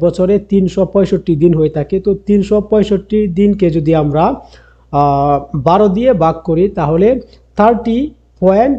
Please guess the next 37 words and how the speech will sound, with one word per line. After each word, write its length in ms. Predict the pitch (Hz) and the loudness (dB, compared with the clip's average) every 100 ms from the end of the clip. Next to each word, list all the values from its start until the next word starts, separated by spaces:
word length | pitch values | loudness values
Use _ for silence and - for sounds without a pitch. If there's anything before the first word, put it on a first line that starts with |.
| - | -6
ফোর 240 | - 196 220 208 | 2 4 4 2
বা 100 | 202 220 | -2 0
এরকম 260 | 190 190 190 170 | 0 0 -2 -2
কিছু 140 | 165 196 | -2 -2
একটা 160 | 190 233 311 - | -2 -6 -6 -2
সময় 260 | 202 185 180 170 | 2 4 2 0
আসতে 200 | 135 - 123 | -8 -8 -6
পারে। 160 | 120 104 - _ _ | -6 -6 -10 _ _
তো 60 | 180 143 | -2 2
Google 260 | 185 240 240 | 2 2 0
কি 80 | 220 202 | 0 2
করবে, 260 | 165 151 214 254 - - 208 | 2 2 0 -2 -6 0 2
এই 80 | 247 | 2
যে 80 | 196 240 | 2 0
একটা 160 | 240 233 180 | 0 -2 0
মান্থলি 420 | 151 185 214 220 240 208 | 0 0 -2 -2 0 0
হিসাবের 360 | 220 220 196 180 | 0 0 0 0
যে 60 | 151 160 | 0 -2
একটা 180 | 160 151 123 | -2 -4 0
ডেট, 220 | 131 196 - - | 0 -2 -8 -2
সেই 160 | 208 214 123 | 0 0 0
ডেট 220 | 170 214 214 247 | 2 2 0 -4
অনুযায়ী 340 | 240 226 240 240 | -2 0 0 0
প্রতিদিন 380 | 214 196 175 196 202 | 0 2 2 0 0
সে 100 | 208 226 202 | -2 -4 -2
খরচ 200 | 180 170 - | -2 -2 -6
করার 200 | 156 165 - | -6 -6 -6
চেষ্টা 240 | 147 - 120 | -8 -6 -8
করবে। 200 | 117 98 95 - - - - | -10 -12 -16 -20 -20 -12 -2
তো 60 | 151 175 | 0 0
এখানে 220 | 175 226 226 | 0 0 0
আমি 120 | 180 170 | 0 0
যদি 140 | 165 180 185 | -2 -2 -4
একশো 200 | 175 190 170 | -2 -2 2
ডলার 200 | 185 190 147 | 2 2 0
দেই, 140 | 147 214 - - - | 0 0 -4 -18 -20
তো 60 | _ | _